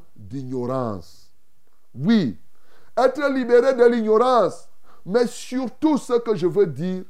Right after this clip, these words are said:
c'est que, effectivement, il faut laisser que Dieu accomplisse parfaitement son œuvre dans ta vie.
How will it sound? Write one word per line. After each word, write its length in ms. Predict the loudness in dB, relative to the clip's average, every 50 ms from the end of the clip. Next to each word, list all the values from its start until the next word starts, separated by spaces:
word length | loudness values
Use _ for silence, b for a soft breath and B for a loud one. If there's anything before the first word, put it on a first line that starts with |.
| -14 -16 -16 -16 -16 -16 -16 -16 -16
c'est 340 | -10 0 2 2 2 4
que, 240 | 6 6 6 6 6 2 -4 -12 -10 -10 -10 -10 2 8
effectivement, 1200 | 10 12 12 10 8 4 0 -2 -2 -2 -4 -4 -4 0 2 2 2 4 2 2 2 0 -2 -8 -14 -16 -16 -16 -16 -16 -16 -10 -2
il 180 | 2 2 2 2
faut 260 | 2 6 8 8 8
laisser 540 | 8 8 6 8 8 8 6 6 4 4 4
que 220 | 6 6 6 6
Dieu 360 | 6 4 -2 -6 -2 -2 -2 -2 0 -2
accomplisse 680 | -2 -2 -2 -4 -6 -6 -6 -6 -6 -6 -8 -8 -8
parfaitement 840 | -8 -8 -4 -2 -2 -2 -2 -4 -6 -6 -4 -4 -4 -4 -4 -6 -6 -8
son 420 | -6 -4 -4 -4 -4 -6 -6 0
œuvre 480 | 2 4 4 4 4 2 0 -2 -2 -2
dans 320 | -2 -4 -6 -6 -8 -10
ta 300 | -10 -10 -8 -8 -8 -8
vie. 300 | -10 -8 -6 -6 -6 -6